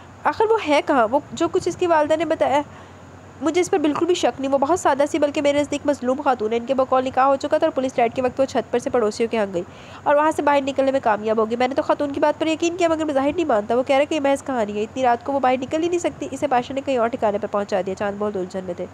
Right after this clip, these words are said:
"अरे जब निकाह हो गया तो, तो वो क्यों निकलने लगी घर से? इसे क्या पता नहीं कि बाकी सारे ठिकाने खो चुकी है?" "अरे वो इसी के पास, और ये हमें परेशान करने के लिए सारा ड्रामा करे ताकि हम चैन का सांस ना ले सके। तुम समझो," बड़ी अम्मा ने गोया जिद छोड़कर कहा।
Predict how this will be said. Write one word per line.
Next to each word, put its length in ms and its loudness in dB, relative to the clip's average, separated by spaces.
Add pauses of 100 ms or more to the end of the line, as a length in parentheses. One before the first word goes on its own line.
(1700)
"अरे 160 2
जब 160 0
निकाह 240 2
हो 80 4
गया 120 2
तो, 80 -4
तो 80 2
वो 60 4
क्यों 180 0
निकलने 300 2
लगी 200 0
घर 160 2
से? 120 0
इसे 160 2
क्या 100 4
पता 220 2
नहीं 120 0
कि 120 0 (480)
बाकी 220 2
सारे 200 2
ठिकाने 400 2
खो 180 2
चुकी 260 -4
है?" 60 2
"अरे 180 2
वो 100 2
इसी 240 -2
के 100 -2
पास, 280 2
और 80 2
ये 100 0
हमें 180 0
परेशान 420 0
करने 160 0
के 60 -6
लिए 100 0
सारा 160 2
ड्रामा 280 0
करे 200 2
ताकि 240 0
हम 80 -4
चैन 280 0
का 80 -4
सांस 340 -4
ना 60 0
ले 140 -4
सके। 220 -8
तुम 160 -6
समझो," 420 -4 (160)
बड़ी 140 -2
अम्मा 160 -4
ने 100 -2
गोया 200 -2
जिद 180 -6
छोड़कर 260 -6
कहा। 180 -6